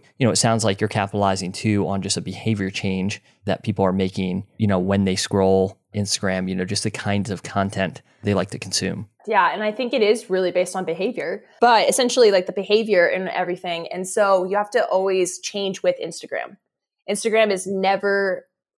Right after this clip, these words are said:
Speaker 2: one stagnant thing. It is always changing. It's always evolving. And so you have to evolve with it. So similar to me and my, like, Reels content, I have to evolve too. Like, sometimes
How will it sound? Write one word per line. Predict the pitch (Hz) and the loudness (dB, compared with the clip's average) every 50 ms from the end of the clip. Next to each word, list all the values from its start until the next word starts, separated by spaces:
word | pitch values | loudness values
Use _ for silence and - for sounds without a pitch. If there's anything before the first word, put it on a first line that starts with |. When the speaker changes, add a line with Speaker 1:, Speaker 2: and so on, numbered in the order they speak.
| _ _ _ | _ _ _
Speaker 2:
one | 170 180 190 202 202 196 196 190 190 190 185 185 185 185 | -10 -6 -2 0 2 4 4 4 2 2 0 -2 -4 -4
stagnant | - - - - 165 165 160 170 165 - - | -6 -6 -2 0 0 0 0 -2 -6 -8 -4
thing. | - 196 180 127 107 170 - - | -2 0 0 0 -2 -4 -4 -2
It | 196 185 | -2 -2
is | - 196 180 - | -2 -4 -6 -4
always | - 208 208 208 208 196 190 - | 2 4 6 8 8 6 4 0
changing. | - 202 185 175 190 185 | -4 -4 -4 -2 -2 -4
It's | 180 180 - | -4 -4 -4
always | - 196 196 190 202 190 202 | -2 0 2 2 2 0 0
evolving. | 185 - 180 180 180 190 202 220 233 233 202 | 0 2 4 4 4 4 2 0 -2 -2 -2
And | 196 190 | -4 -4
so | - 196 | -4 -4
you | 180 180 208 240 247 | -4 -2 -2 -4 -2
have | - 185 180 - | -2 -2 -2 -2
to | - 170 165 | -2 -2 0
evolve | 160 170 160 156 156 - | 2 2 2 2 2 0
with | 165 165 - | -4 -4 -4
it. | - 139 - - - _ _ _ _ - | -6 -8 -10 -10 -12 _ _ _ _ -6
So | 196 | -4
similar | 196 - 202 202 196 190 185 185 180 | -2 0 0 0 0 0 0 0 0
to | 180 - - 202 185 180 | 0 -2 -4 -4 -4 -2
me | 180 190 220 214 | -2 0 0 0
and | 202 196 | 0 0
my, | 190 180 170 175 220 226 202 196 190 | 0 2 2 2 2 2 0 -2 -2
like, | 185 175 175 | -2 -4 -4
Reels | 170 156 170 180 202 214 214 202 185 180 180 - - - - - | -4 -4 -2 0 2 4 4 2 2 0 -2 -4 -6 -8 -8 -8
content, | - 180 165 160 - 190 175 - - - | -6 -6 -6 -4 -4 -4 -4 -4 -2 -2
I | 180 196 220 | -2 0 0
have | 208 214 208 - | -2 -4 -4 -4
to | - 180 165 | -4 -4 -4
evolve | 160 165 165 160 147 - - | -4 -2 -4 -4 -4 -6 -8
too. | - - 185 160 - - - | -6 -4 -4 -4 -4 -6 -8
Like, | 151 156 - - | -10 -10 -10 -10
sometimes | - - 190 185 - 196 185 190 185 185 - | -10 -10 -10 -6 -4 -4 -4 -4 -4 -8 -10